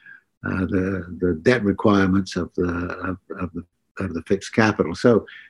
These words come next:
uh, I think, you know, that the, the quote from Smith is partially correct, of kind of saying, okay, uh, something of this kind requires, uh,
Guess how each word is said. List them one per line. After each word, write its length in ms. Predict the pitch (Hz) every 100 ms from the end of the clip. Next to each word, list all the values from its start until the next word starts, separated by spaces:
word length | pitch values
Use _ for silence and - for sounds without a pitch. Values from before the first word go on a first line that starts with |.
| _ -
uh, 380 | 104 101 98 95 127 131 _ - -
I 80 | 110
think, 280 | 135 92 87
you 360 | 104 117 113 101 - 104
know, 200 | 101 92 92
that 200 | 110 - -
the, 160 | 107
the 140 | 92 95
quote 320 | 127 120 95
from 160 | 107
Smith 300 | 98 127 113
is 100 | 95
partially 540 | - 127 123 - 101 95
correct, 480 | - 98 - - 85
of 140 | -
kind 180 | 101 95
of 80 | 82
saying, 340 | 101 92 92
okay, 520 | 90 92 92 90 80 _ - - - _ -
uh, 420 | - 92 87 85
something 340 | 80 123 98 98
of 80 | 90
this 180 | 92
kind 280 | - 101 98
requires, 680 | 87 82 98 98 92 87 -
uh, 320 | 87 85 82